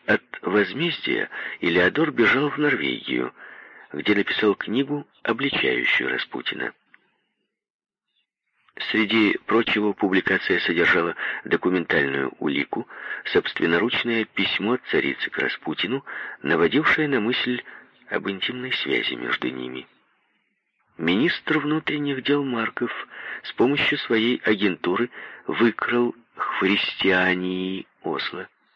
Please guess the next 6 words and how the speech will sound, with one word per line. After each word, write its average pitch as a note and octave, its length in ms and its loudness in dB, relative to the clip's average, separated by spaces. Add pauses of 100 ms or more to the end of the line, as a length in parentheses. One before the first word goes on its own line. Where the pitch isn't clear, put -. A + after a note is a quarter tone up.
(760)
подозрительные A2 920 0
письма F#2 440 -2 (120)
царицы C#2+ 460 0
и E2 120 -4
великих D2 480 -2
княжон C#2 720 -2